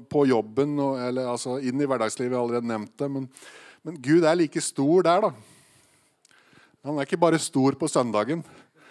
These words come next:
Han er ikke bare her vi kan løfte opp Jesu navn og, og la, og på å si, gi han ære, da. Vi kan gjøre det gjennom å gjøre en god jobb, faktisk. Til å gjøre en jobb som på en måte, der vi gjør vårt beste, der vi ikke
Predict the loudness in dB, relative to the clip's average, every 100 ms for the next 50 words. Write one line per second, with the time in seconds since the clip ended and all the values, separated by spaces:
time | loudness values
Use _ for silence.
0 | -20 -18 -6 -4 0 4 4 2 4 4
1 | 4 0 -2 -2 0 -2 -4 -8 -2 0
2 | -2 -2 0 0 2 0 0 0 0 0
3 | -2 -4 0 0 0 -4 -10 -14 -12 -8
4 | -6 -4 -4 -4 -2 0 0 2 2 2
5 | 0 -4 -6 -4 -2 2 4 4 2 0
6 | 0 0 -2 -2 -4 0 0 0 0 0
7 | 2 0 -4 -8 -8 -10 -14 -16 -20 _
8 | _ -20 _ _ _ _ _ _ 0 2
9 | 4 2 2 4 4 2 -4 -4 -4 -4
10 | -2 -2 -2 -6 _ _ _ _ _ _
11 | _ -14 -6 0 2 2 0 0 -2 -4
12 | -4 -2 -2 -4 -4 -4